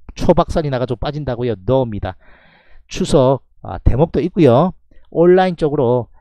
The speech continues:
에스에스지, 그죠? 닷컴 이거 활성화 시키려고 되게 노력하고 투자 많이 했습니다. 제가, 아, 한 가지만 비교할게요. 그 기업의 억하심정은 없습니다. 자, 롯데쇼핑하고 비교해 보도록 하겠습니다. 롯데쇼핑,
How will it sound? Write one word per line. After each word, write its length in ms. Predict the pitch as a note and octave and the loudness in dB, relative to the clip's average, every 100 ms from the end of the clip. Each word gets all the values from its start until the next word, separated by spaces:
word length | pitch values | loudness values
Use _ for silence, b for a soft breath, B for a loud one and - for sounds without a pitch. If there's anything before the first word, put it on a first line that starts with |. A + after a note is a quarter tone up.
| - | -6
에스에스지, 1040 | F3 E3 - E3+ D3+ - B2+ - D3 A#2+ - _ _ | -4 -4 -4 -2 -4 -6 -12 -6 -4 -4 -8 _ _
그죠? 220 | A#2 D3 | -6 -4
닷컴 480 | - D3 - - C#3+ - - - | -2 -2 -2 0 0 -2 -20 -16
이거 340 | D3+ D#3+ C3 - | -4 -2 -2 -2
활성화 380 | F#3 - F#3 | -4 -2 -4
시키려고 540 | D3 - - D#3+ C#3 C#3 | -6 -8 -4 -2 0 0
되게 280 | - B2+ F3+ | -2 0 2
노력하고 400 | F#3 E3 E3 C#3+ | 4 2 0 -2
투자 280 | - - F#3+ | -4 -2 -2
많이 180 | A#2+ | -2
했습니다. 460 | A2 - G2+ - G2 _ B B B B - | -6 -8 -10 -16 -18 _ B B B B 0
제가, 640 | C#3 C#3+ G#3 D3+ D#3 A#2+ _ _ _ _ _ - | 0 4 4 4 2 -2 _ _ _ _ _ -8
아, 80 | |
한 420 | A2 A2 A2 - G3+ | -6 -6 -8 -4 0
가지만 320 | C4 A#3+ D#3+ | 0 0 -4
비교할게요. 640 | - C3 D#3+ - D3 C#3 D#3 | -2 0 0 2 2 0 -2
그 140 | - | -6
기업의 500 | D#3 G3 G3 E3 F3+ - | -2 2 2 4 0 0
억하심정은 560 | G3+ - G3 E3 D#3 B2+ | -4 0 -2 -2 -2 -2
없습니다. 460 | - C3 A#2 G2+ _ _ b b b b b b b | -4 -6 -4 -6 _ _ b b b b b b b
자, 120 | C#3 | -2
롯데쇼핑하고 840 | A2 F#3+ - B3+ - A3 - F#3+ D3+ | 4 4 6 4 6 4 2 2 0
비교해 320 | B2 C#3 C#3+ | 0 0 2
보도록 220 | C3 B2+ | 2 0
하겠습니다. 480 | G#2+ G#2+ A2 G2 F#2 | -2 -2 -4 -8 -4
롯데쇼핑, 760 | A2 F#3+ C#4 - A3 - D#3+ | -2 -2 -2 -2 -2 0 -4